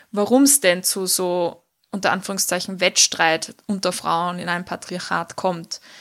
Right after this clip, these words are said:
Also es wird zwar angesprochen, aber ich hatte so das Gefühl, dass das Buch letztendlich zu dem Schluss kommt, es gibt einfach herrschsüchtige, mächtige, neidische Frauen, die es anderen nicht gönnen,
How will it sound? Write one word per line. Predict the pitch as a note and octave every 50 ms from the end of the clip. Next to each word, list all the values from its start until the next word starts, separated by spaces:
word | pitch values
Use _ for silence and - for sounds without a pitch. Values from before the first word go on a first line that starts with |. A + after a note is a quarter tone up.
| - - - _
Also | - G3 F#3+ G3
es | G3 F#3+ - G3
wird | A3 A#3 A#3 -
zwar | - - G3+ -
angesprochen, | - F#3+ G#3+ A3 A#3+ - - - - G#3+ A3 A3 - - A#3+ A#3 A#3 A#3 A3+ - -
aber | G3 G3 F#3+ F#3+ G3 G3
ich | G3+ -
hatte | G3 F#3+ - G3+
so | G#3 G3+
das | G3+ G3+ -
Gefühl, | - G3 - - G3+
dass | F#3 G3 G3
das | - G#3 F#3+ -
Buch | - A3+ G#3+ G#3+ -
letztendlich | G3 F#3 - - - F#3+ F#3 G3 G3+ -
zu | - F#3+
dem | G3 G3
Schluss | F#3+ - - G#3 G#3 - -
kommt, | - G3+ F#3+ G3 G3+ G3+ - - - - - - - _ _
es | - A3 A3 -
gibt | - A#3+ A3 -
einfach | - G3+ G3+ G3+ G#3 G3 F#3+ - - - - - _ _ _ _ _ _ _ _ _ _ _ _ _ _ _
herrschsüchtige, | _ - G3 F3+ G3+ G#3+ - - - A3 G#3 G3+ - - G#3 G3+ G3 F#3+ F#3+ F#3+ G3 F#3+
mächtige, | F#3+ F#3+ F#3 F#3 F#3+ F#3+ - - G3 F#3+ - F#3+ F#3+ F#3+ F#3 F#3+ F#3+ F#3 F#3 - _ _ _
neidische | G3+ F#3 F3 F3 F#3+ F#3+ G#3 G#3 - G3+
Frauen, | F#3+ - - F3+ F3+ F3+ F3+ F#3 F#3 F#3 F#3 F#3 F#3
die | - F#3 F#3 F#3 F#3 F#3 F3+
es | F#3 F#3 -
anderen | F#3 F#3 F#3 F#3 F#3 F3+ F#3
nicht | F3+ F#3 - - -
gönnen, | - F3 F3+ G3 G#3+ A#3 B3 C4+ D4+